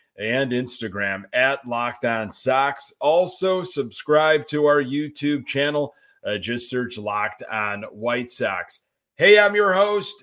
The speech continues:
Nick Morawski, a lifelong diehard Chicago White Sox fan, recording this podcast just blocks from the ballpark in beautiful Bridgeport.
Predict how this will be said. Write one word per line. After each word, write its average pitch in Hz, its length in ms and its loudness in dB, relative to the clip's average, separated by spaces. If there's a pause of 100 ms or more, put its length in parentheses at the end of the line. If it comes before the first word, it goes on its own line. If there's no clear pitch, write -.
Nick 185 260 -4
Morawski, 147 840 -2
a 117 160 -2
lifelong 143 840 -2
diehard 143 720 0
Chicago 123 500 -2
White 123 300 -2
Sox 123 340 -2
fan, 131 340 -8 (340)
recording 175 520 -2
this 156 200 -8
podcast 135 800 -2
just 139 420 -4
blocks 139 520 -2
from 127 180 -4
the 117 100 -2
ballpark 113 580 -2 (380)
in 113 220 -6
beautiful 113 580 -2
Bridgeport. 104 720 -6